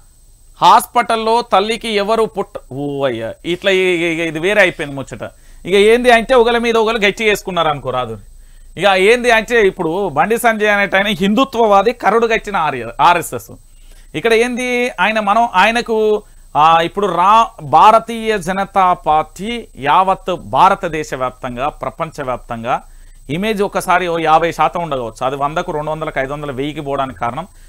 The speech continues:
కేవలం అయోధ్య రామ మందిరమే, ఇంతకు మించి ఇంకేం లేదు. హిందూ దేశంగా మొత్తం ప్రధాని తీర్చిదిద్దాడు. మీరు, నాకు ఒకటే అర్థం కాలే, మొన్న డెబ్బై ఏళ్ళ వయసులో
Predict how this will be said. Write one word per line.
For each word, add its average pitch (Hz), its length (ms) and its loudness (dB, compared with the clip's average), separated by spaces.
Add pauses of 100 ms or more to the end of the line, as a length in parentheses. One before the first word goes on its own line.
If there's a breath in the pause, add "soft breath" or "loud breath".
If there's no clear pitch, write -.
(220 soft breath)
కేవలం 202 500 -2 (140)
అయోధ్య 160 460 -2
రామ 135 260 -2
మందిరమే, 113 420 -10 (520)
ఇంతకు 208 360 -4
మించి 185 300 -6
ఇంకేం 156 260 -4
లేదు. 120 180 -10 (500 soft breath)
హిందూ 240 300 -2
దేశంగా 220 460 0
మొత్తం 190 320 -6
ప్రధాని 175 320 -4
తీర్చిదిద్దాడు. 143 720 -8
మీరు, 165 240 -6 (300 soft breath)
నాకు 202 200 2
ఒకటే 226 240 -2
అర్థం 208 260 2
కాలే, 185 140 0
మొన్న 180 200 -4
డెబ్బై 170 340 0
ఏళ్ళ 208 180 0
వయసులో 196 400 0